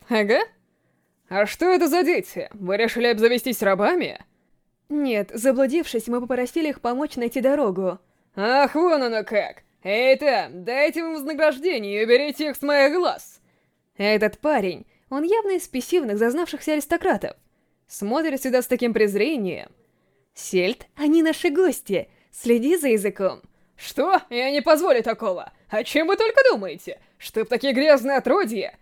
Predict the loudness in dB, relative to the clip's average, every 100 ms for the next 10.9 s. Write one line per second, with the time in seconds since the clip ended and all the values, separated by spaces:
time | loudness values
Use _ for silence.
0 | _ _ _ _ -2 0 0 0 0 2
1 | 2 2 -2 -2 -4 -6 -8 -8 -8 -12
2 | _ _ _ -2 0 0 4 4 4 0
3 | 0 -2 0 2 0 -4 -6 -8 -6 -4
4 | -4 -6 -16 _ _ _ 0 4 4 4
5 | -12 _ _ _ _ _ _ 0 0 0
6 | -6 -10 -12 -14 _ _ _ -8 4 4
7 | 4 -2 0 2 2 2 -2 -10 -12 -18
8 | _ _ 0 2 2 0 -2 0 0 0
9 | -2 -4 -2 -2 -4 -6 -6 0 2 2
10 | 2 0 -4 -6 0 2 2 -4 -8